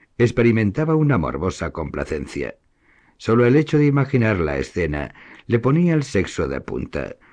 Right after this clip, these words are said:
provocándole una excitación que hasta entonces no había experimentado.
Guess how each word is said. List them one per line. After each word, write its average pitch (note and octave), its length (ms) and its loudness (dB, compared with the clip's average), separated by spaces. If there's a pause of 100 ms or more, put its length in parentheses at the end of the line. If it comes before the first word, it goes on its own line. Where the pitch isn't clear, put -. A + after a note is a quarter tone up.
(180)
provocándole E2 760 -2
una G#2+ 240 2
excitación G2 680 -2
que F#2+ 100 -4
hasta F#2 240 -4
entonces C3 720 0 (380)
no G2 120 2
había D#3 280 2
experimentado. C#2 1000 -4